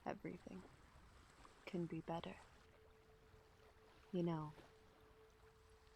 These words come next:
you're all an interesting bunch.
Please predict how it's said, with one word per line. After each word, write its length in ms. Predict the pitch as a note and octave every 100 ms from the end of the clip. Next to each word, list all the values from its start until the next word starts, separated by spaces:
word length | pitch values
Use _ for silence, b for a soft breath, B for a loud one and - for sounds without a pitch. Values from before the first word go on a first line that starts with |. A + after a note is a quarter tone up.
| - - - - - -
you're 200 | B3 A3+
all 260 | F3 D#3 D3
an 100 | D#3
interesting 600 | D3+ D3+ D#3 - E3 D3+
bunch. 520 | D#3 D#3 G3 - -